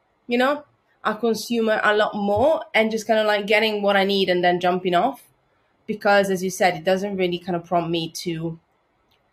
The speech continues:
do a lot of that conversation. But then I'm also gonna raise another point here and be even more controversial, controversial hat on. I genuinely feel like people are really struggling with just the concept of engaging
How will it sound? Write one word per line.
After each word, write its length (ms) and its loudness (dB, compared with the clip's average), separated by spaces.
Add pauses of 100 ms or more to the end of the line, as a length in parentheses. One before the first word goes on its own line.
do 160 0
a 40 2
lot 140 6
of 60 0
that 140 -6
conversation. 840 -4 (360)
But 80 -6
then 120 4
I'm 140 2
also 240 0
gonna 380 -2 (200)
raise 360 0
another 260 0
point 280 -8
here 180 -4
and 260 0
be 360 -6
even 180 -4
more 180 0
controversial, 600 -8
controversial 560 -14
hat 280 -8
on. 280 -8 (2250)
I 160 0
genuinely 460 0
feel 320 -2
like 320 0
people 260 -4
are 200 4
really 120 -8
struggling 480 -4
with 160 -4
just 280 -4
the 80 -6
concept 500 -6
of 100 -8
engaging 680 -6